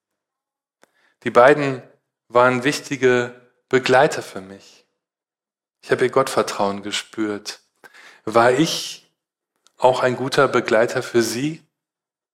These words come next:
Natürlich war ich nur einer von vielen Enkeln, es gab viele Kinder, aber trotzdem frage ich mich das.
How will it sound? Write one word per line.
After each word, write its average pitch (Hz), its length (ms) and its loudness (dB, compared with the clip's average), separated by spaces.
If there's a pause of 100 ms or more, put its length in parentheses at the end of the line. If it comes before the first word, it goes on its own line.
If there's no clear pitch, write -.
(400)
Natürlich 123 440 -2
war 113 100 6
ich 110 120 -4
nur 120 140 2
einer 113 260 0
von 110 260 -10
vielen 123 400 -2
Enkeln, 117 380 -4
es 101 120 -12
gab 107 160 -6
viele 110 260 -6
Kinder, 127 580 -6 (340)
aber 120 140 0
trotzdem 131 340 -2
frage 113 340 2
ich 104 80 -12
mich 110 200 -16
das. - 680 -4